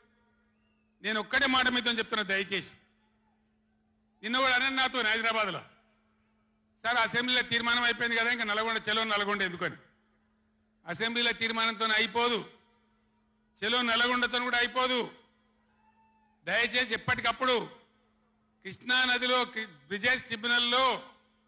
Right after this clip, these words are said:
మన వాటా తేలే వరకు, న్యాయమైన వాటా తేలే వరకు, మన నీళ్ళ హక్కులు మనకు దక్కే వరకు ప్రతి సందర్భంలో ఈ ఐదు జిల్లాల ప్రజలు, కృష్ణా పరివాహక ప్రాంతంలో ఉన్న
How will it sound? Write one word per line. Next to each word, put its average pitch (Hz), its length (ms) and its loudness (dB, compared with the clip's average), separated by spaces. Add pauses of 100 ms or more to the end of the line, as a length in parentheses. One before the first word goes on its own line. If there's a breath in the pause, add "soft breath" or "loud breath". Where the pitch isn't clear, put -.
(440)
మన 208 180 -4
వాటా 240 400 2
తేలే 247 340 2
వరకు, 254 280 0
న్యాయమైన 240 520 2
వాటా 220 260 2
తేలే 214 300 -2
వరకు, 214 460 -2 (760)
మన 196 140 -4
నీళ్ళ 247 320 2
హక్కులు 247 320 2
మనకు 240 240 0
దక్కే 202 320 0
వరకు 233 420 0 (760)
ప్రతి 214 240 -4
సందర్భంలో 254 920 2 (720)
ఈ 208 120 -2
ఐదు 226 320 2
జిల్లాల 214 420 2 (300)
ప్రజలు, 226 580 0 (1120)
కృష్ణా 247 340 0
పరివాహక 226 560 2
ప్రాంతంలో 208 400 0
ఉన్న 202 300 -4